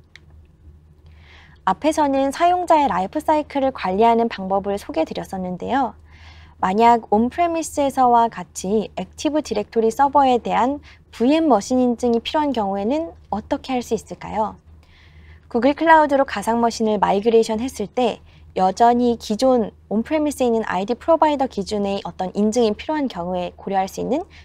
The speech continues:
몇 가지 옵션들을 살펴보겠습니다. 첫 번째는 구글 클라우드로 마이그레이션 한 브이엠을 다시 온프레미스에 있는 액티브 디렉토리나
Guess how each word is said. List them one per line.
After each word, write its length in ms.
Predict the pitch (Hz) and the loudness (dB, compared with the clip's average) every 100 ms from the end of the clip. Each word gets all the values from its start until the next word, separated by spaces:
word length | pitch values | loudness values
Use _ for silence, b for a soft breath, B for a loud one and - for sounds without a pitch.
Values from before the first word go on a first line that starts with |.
| - | -8
몇 200 | 185 - | -8 -2
가지 260 | 196 180 175 | -2 -2 -4
옵션들을 640 | 175 - 247 202 208 311 | -4 -2 -2 0 -2 -2
살펴보겠습니다. 960 | - 302 311 254 208 - - - - - - - _ _ - _ _ _ _ _ b b b b b - | -2 -2 -2 -4 -8 -12 -18 -16 -18 -20 -20 -20 _ _ -20 _ _ _ _ _ b b b b b -4
첫 160 | 302 | 0
번째는 560 | 311 294 214 226 247 208 b b | 0 0 0 0 0 -4 b b
구글 300 | - 226 294 | -4 0 2
클라우드로 560 | 311 330 311 302 294 269 | 2 2 4 4 2 2
마이그레이션 800 | 202 185 196 214 208 214 220 214 | 4 2 2 0 0 0 -2 -2
한 240 | 233 226 | -2 -4
브이엠을 580 | 220 190 180 175 262 381 b b _ | -4 -6 -4 -2 -4 -4 b b _
다시 420 | - 190 - 170 - | -8 -6 -6 -8 -2
온프레미스에 800 | 208 247 - 330 311 302 - 254 | 0 0 -2 -4 -2 -4 -2 -2
있는 340 | 233 226 311 320 202 | 0 0 -2 -4 -10
액티브 400 | - 277 240 226 | -6 -2 -2 -2
디렉토리나 720 | 208 185 - 180 185 277 | -4 -4 -8 -6 -2 -2